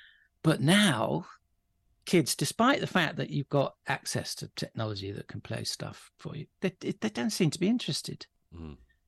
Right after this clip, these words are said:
Speaker 1: I mean, obviously, they, they, they, they, there is a sort of slight hipsterist thing with vinyl and turntables, but most of, most kids, you know, they'll be playing music off their phone,
Speaker 2: Mm.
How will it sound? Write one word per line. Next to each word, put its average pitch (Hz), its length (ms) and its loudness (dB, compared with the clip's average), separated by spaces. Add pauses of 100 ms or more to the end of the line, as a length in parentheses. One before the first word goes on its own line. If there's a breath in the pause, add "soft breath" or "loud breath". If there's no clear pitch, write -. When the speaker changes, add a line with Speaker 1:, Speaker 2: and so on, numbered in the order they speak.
Speaker 1:
I 147 80 4
mean, 160 120 8
obviously, - 380 0
they, - 260 -10
they, 104 220 -12
they, 110 80 -6
they, - 140 -10 (420)
there 120 300 2
is 101 160 0
a - 20 -6
sort - 260 -4
of - 200 -12 (120)
slight 113 340 -2
hipsterist - 580 -4
thing 98 240 -2
with 95 200 -10
vinyl 95 420 -6
and 95 140 -12 (480 loud breath)
turntables, 104 460 -2
but 143 120 6
most 185 340 8
of, - 120 -4
most 151 340 2 (120)
kids, 104 220 -4
you 143 60 0
know, 139 80 4
they'll 135 80 2
be 143 100 0
playing 151 460 4 (220)
music 135 320 2
off 139 200 0
their 135 260 4 (640 soft breath)
phone, 131 400 4 (240)
Speaker 2:
Mm. 80 140 -12